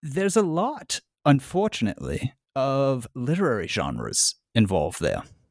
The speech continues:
And what I think gets passed on, I know it got passed on to me, is this idea of doing a fantastic job with what you've written and of really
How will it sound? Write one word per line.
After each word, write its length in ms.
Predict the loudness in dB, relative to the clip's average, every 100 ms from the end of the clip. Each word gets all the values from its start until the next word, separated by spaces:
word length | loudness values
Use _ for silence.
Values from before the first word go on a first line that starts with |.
| _ _ _ _ _ -4
And 460 | 0 2 2 -2 -4 -10
what 420 | -2 2 0 0
I 160 | 0 2
think 280 | 2 0 0
gets 200 | -4 -2
passed 380 | 0 2 0 -2
on, 220 | 0 0
I 120 | 0
know 200 | 2 2
it 100 | 2
got 140 | -2
passed 280 | -2 -2 0
on 160 | 0 0
to 80 | -2
me, 420 | 2 2 2 -4 -14 -20 -20 -20 -6
is 160 | -4 0
this 200 | 0 0
idea 520 | -2 -2 -2 0 0 -2
of 300 | -2 -2 -2
doing 260 | -2 0
a 40 | 0
fantastic 720 | 2 0 0 0 0 -2 -4
job 400 | -2 2 2 0
with 200 | -6 -2
what 160 | -2 0
you've 220 | -4 -2
written 280 | -2 -2 -10 -16 _ _ _ _ _ -6
and 360 | 0 2 2 0 -2 -2
of 480 | 2 2 0 -4 -6
really 840 | -4 -2 -2 0 2 2 2 0